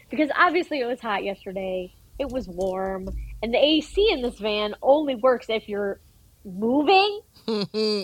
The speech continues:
Speaker 1: Like, if
Speaker 2: the
Speaker 1: you're
Speaker 2: wind, you mean?
Speaker 1: Right, like, if you're
Speaker 2: <laughs>
Speaker 1: actually driving the car, then the air conditioning blows. If you are sitting, it is not going to blow. So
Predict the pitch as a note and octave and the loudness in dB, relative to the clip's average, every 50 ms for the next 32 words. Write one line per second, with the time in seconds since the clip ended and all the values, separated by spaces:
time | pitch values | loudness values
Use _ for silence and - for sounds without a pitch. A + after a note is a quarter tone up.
0 | C#3+ - F3+ F#3+ F#3+ C4+ F#3 F3 C4 B3+ - F3+ G#3+ A#3+ C#4 C4+ C4+ C#4 D4+ D#4 | -2 0 2 2 2 2 2 4 4 4 4 4 2 2 0 -2 -2 -2 -2 -4
1 | D#4+ E4 E4 E4 E4 F4 E4+ E4+ A3 C#4 C4+ A3+ F#3 E3+ A#3+ B3 A#3+ B3+ B3 B3+ | -4 -6 -4 -4 -4 -4 -4 2 6 6 6 6 6 4 0 0 2 2 4 4
2 | B3+ B3+ - A#3+ C4 D4 - - - - D4 - A#3 G#3+ - G3+ A3+ A3 A3 A#3 | 4 2 2 4 4 4 4 4 4 4 4 4 4 2 0 2 4 6 8 8
3 | C4 C4+ C#4+ - - - A#3 C#4 D#4+ D4 C4+ A#3+ - - C4 D4 C#4 A#3+ G#3 F#3 | 8 6 4 0 -4 -14 -10 -8 -6 -4 -4 -4 0 4 6 8 8 8 6 4
4 | F3+ F#3 F#3 - _ _ _ - - _ - - - - - D4+ - _ - B3 | 2 -4 -6 -10 _ _ _ -20 -20 _ -20 -20 -12 -8 -8 -8 -8 _ -6 -4
5 | D4+ C4+ C4 B3+ B3+ A3+ G3+ B3 B3+ B3 - D#4+ B3+ A3 A3+ - - A3+ A3 G#3 | -4 -4 -4 -4 -4 -4 -4 -4 -6 -8 -10 -12 -12 -12 -12 -12 -12 -12 -12 -12
6 | G#3+ G3+ A3 G#3+ G3 F#3+ F#3+ G3 G3+ - - - G#3+ - A3+ G#3+ A3 A3 A3+ A3+ | -10 -6 -2 -2 -2 -2 -2 -6 -8 -10 -12 -12 -12 -10 -8 -6 -6 -6 -6 -8
7 | - - D#4+ D#4 C4 B3+ A3 G3+ G3 F3 - A3 G#3+ G#3+ A3 G#3 A3 A3+ G#3 G#3+ | -8 -8 -6 -4 -2 -2 -4 -4 -6 -10 -12 -10 -8 -8 -8 -6 -4 -4 -4 -4
8 | G#3+ - A3+ G#3 G#3+ - A#3 G#3 G3 A3 A3+ G#3+ F#3+ F3+ F#3 - _ _ _ _ | -4 -6 -8 -10 -10 -12 -16 -10 -4 -2 -2 0 0 -2 -6 -8 _ _ _ _
9 | _ _ - G#4 - - - - - - G4+ F4+ E4+ F4+ | _ _ -8 -8 -8 -10 -14 0 4 6 6 8 6 4